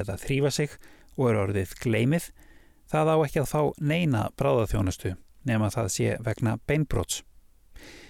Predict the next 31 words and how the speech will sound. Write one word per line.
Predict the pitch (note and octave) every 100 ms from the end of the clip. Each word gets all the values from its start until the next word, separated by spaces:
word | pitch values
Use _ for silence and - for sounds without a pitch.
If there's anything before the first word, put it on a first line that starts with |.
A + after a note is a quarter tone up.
| - - -
Í | - B2+ B2+ -
skjalinu | E3+ E3 E3+ D3+ C#3+
er | D3+ C#3+ C#3+
einnig | E3 - D3
mælt | D#3 -
með | C3 -
því | E3+ F3 -
að | C3 C3 C3+
leita | C#3 D#3 - A#2+
leiða | A2+ A2 C#3 E3+ -
til | D#3 D3+
að | C#3
læknir | C#3 E3 - - C#3 C#3+ -
þurfi | D#3+ D3+ C#3+ C3+
ekki | - C3
að | A#2+ D#3
hitta | D3 - C3+ B2
sjúklinga | - D#3+ D3 C#3 A#2 A2 A#2+ A#2 -
augliti | D3 C3+ G#2+ A2+
til | - A#2 -
auglits. | D#3+ B2+ G2 - - - - - - -
Í | -
staðinn | - G#2+ C#3 D#3+ - - -
sé | E3+
til | D3+ D3
dæmis | C3+ C#3
sagt | B2+ C3+
að | B2+
notast | C3+ B2+ - - -
við | G2 -
síma. | - D#3 A2+